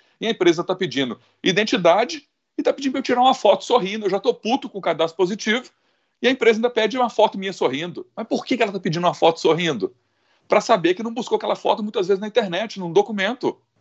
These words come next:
pra validar efetivamente a identidade daquela pessoa. Porque a retirada de uma pessoa do cadastro positivo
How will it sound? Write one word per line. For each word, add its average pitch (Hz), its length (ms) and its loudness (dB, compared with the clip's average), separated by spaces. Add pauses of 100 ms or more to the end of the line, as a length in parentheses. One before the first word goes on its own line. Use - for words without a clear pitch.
(200)
pra 165 140 4
validar 170 560 0
efetivamente 175 720 -4
a 131 60 0
identidade 170 440 -2
daquela 185 220 -4
pessoa. 113 480 0 (380)
Porque 165 240 4
a - 20 8
retirada 214 540 4
de 220 80 -2
uma 202 80 2
pessoa 147 280 -2
do 131 80 -4
cadastro 113 380 2
positivo 165 540 -4